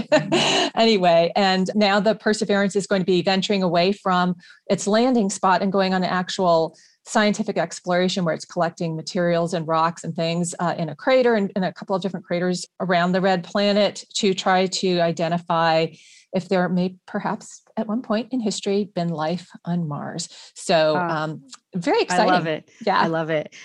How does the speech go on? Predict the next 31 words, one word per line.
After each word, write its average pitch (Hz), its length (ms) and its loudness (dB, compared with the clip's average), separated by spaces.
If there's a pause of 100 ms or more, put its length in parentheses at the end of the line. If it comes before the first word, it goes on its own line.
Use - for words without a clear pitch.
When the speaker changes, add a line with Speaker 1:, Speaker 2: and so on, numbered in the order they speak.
Speaker 2:
And 196 120 0
talk 214 220 2
about, 202 280 0
uh, 180 160 2
humanizing 185 640 -2
technology. 165 840 -6
If 170 160 -8
we're 180 120 0
Speaker 1:
Yes. 196 120 2
Speaker 2:
having 175 180 0
a 160 60 -2
robot 175 340 0
do 165 80 -6
a 165 40 -4
selfie, 175 600 -2
Speaker 1:
<laughs> - 840 -6
Speaker 2:
I 196 140 2
think 196 240 0
we're 190 100 2
personifying 165 1000 0 (160)
the, 254 60 4
the 294 200 2
Speaker 1:
Exactly. 208 380 2
Speaker 2:
robot. 165 380 0 (120)
Speaker 1:
Yes. 202 320 2
Speaker 2:
That's 202 100 -2
awesome. 151 380 -4 (100)
That's 160 120 -4
Speaker 1:
Yeah. 165 140 2
Speaker 2:
awesome. 165 240 -2
Yeah. 160 240 0